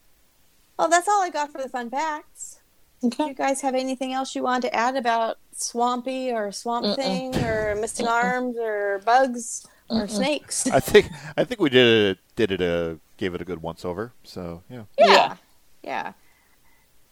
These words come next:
Speaker 1: How about some shout outs?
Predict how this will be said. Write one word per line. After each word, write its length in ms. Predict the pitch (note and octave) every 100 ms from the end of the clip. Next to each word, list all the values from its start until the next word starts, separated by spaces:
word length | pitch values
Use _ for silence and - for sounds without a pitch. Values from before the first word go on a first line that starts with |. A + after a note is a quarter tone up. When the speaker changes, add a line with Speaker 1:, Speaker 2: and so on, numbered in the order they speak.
| _ _ _ _ _ _
Speaker 1:
How 240 | D4+ F#4 G4+
about 520 | E4 B3 A#3+ B3+ -
some 320 | - A#3+ B3
shout 260 | C4+ C#4 G4+
outs? 760 | E4+ F#3 E3 - - - -